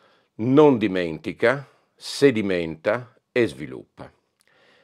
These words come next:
Ma torniamo al grande prog, al significato del grande prog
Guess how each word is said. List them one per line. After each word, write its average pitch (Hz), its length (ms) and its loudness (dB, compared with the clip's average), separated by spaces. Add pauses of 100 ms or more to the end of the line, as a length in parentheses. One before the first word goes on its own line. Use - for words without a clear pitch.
Ma 147 160 -4
torniamo 127 520 0
al 95 200 2
grande 87 480 -2
prog, 71 640 -4
al 98 180 0
significato 117 880 -2
del 90 180 0
grande 87 420 -4
prog 78 800 -4